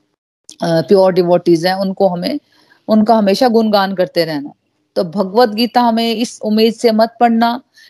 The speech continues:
कि अब मेरे जीवन में मुश्किलें नहीं आएंगी। भगवत गीता हमें इसलिए पढ़नी है, आप लोगों ने भी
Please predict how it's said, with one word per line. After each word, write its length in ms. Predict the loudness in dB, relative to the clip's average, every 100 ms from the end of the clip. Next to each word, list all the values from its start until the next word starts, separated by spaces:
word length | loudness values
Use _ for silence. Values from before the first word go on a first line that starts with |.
| _ -4
कि 260 | -2 -2 -2
अब 200 | -2 0
मेरे 280 | 0 2 2
जीवन 380 | 0 -4 -2 -2
में 180 | -2 -4
मुश्किलें 600 | -4 -6 -2 -2 0 -2
नहीं 420 | -2 -2 -4 -2
आएंगी। 760 | -2 -4 -6 -8 -6 -6 -6 -2
भगवत 480 | 0 2 2 0
गीता 280 | 0 -2 0
हमें 220 | 0 -2
इसलिए 460 | -4 -4 -2 2 2
पढ़नी 420 | 2 0 0 -2
है, 300 | 0 -2 -2
आप 260 | -2 -2 -2
लोगों 280 | 0 0 0
ने 120 | -2
भी 220 | -4